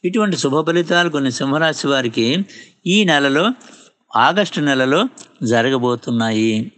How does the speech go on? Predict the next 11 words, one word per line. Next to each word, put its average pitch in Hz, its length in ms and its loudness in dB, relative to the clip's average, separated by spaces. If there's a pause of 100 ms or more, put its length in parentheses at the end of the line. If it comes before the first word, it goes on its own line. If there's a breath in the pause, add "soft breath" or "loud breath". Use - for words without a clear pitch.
(160)
అని 117 200 -2
చెప్పుకుంటూ, 117 560 -2 (560 loud breath)
ఇప్పుడు 165 600 2 (280 loud breath)
అది 147 160 0
ఎలాగా 180 500 4
అనేటువంటిది 156 1000 0 (280 loud breath)
ఒక్కొక్క 147 600 0
గ్రహ 151 320 2
సంచారాన్నే 156 760 0
మనం 139 280 -2
తీసుకుని, 127 500 -2